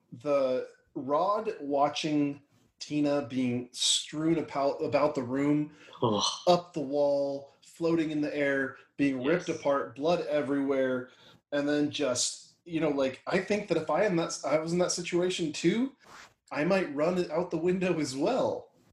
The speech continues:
Speaker 1: You know, there's
Speaker 2: Yeah, of course.
Speaker 1: being a logical person, there is no way to explain what just happened.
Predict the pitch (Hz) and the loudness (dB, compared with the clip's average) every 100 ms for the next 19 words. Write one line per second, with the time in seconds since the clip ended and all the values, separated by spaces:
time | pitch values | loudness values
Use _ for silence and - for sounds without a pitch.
0 | _ _ _ _ _ _ _ - 175 165 | _ _ _ _ _ _ _ -4 0 2
1 | 185 240 185 131 - 427 508 - - - | 2 2 0 -2 -6 0 2 2 -4 -8
2 | - - - - 170 202 170 139 147 170 | -8 -16 -20 -6 -2 0 2 2 0 -2
3 | 208 220 220 240 - 139 151 170 - _ | 0 0 0 -2 0 0 0 -4 -12 _
4 | _ 220 208 151 165 180 196 190 180 175 | _ 0 0 0 0 0 0 0 2 2
5 | - 175 170 165 151 175 170 165 160 135 | 0 0 2 0 0 -4 0 0 0 -2
6 | 113 113 | -4 -6